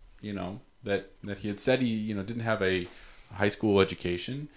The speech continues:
And yet here he was, you know, knowing Greek and Latin, uh, and philosophy. And it was just a moment that I reflected on,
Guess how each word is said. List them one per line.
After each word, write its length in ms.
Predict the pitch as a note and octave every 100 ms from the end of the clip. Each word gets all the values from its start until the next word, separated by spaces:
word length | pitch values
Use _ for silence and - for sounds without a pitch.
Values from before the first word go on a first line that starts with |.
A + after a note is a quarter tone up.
| - _ -
And 140 | G#2+
yet 360 | A2+ A2+ A2 -
here 260 | - A#2+ C3+
he 80 | B2
was, 800 | F#2+ G2 A2+ B2+ - - - - -
you 100 | G#2
know, 80 |
knowing 420 | G2 G2 G2+ G2 F#2+
Greek 600 | G#2 A2+ A#2+ - - - -
and 220 | F#2+ F#2
Latin, 640 | G2 A2+ - A2+ A2 G#2+ - - - -
uh, 200 | F#2+ F#2 F#2
and 80 | F#2
philosophy. 920 | F#2+ F#2+ G#2 - A2+ A2 G#2+ G#2 G2+ -
And 280 | G2+ G2 G2
it 120 | E2
was 240 | G#2+ G2+
just 320 | - A#2+ A#2+ -
a 40 |
moment 480 | A2 A2 A2 A2 G#2+
that 120 | F#2+
I 60 | F#2+
reflected 600 | F#2 - F#2 F#2 - F#2+
on, 460 | G2+ G2 G2 F#2+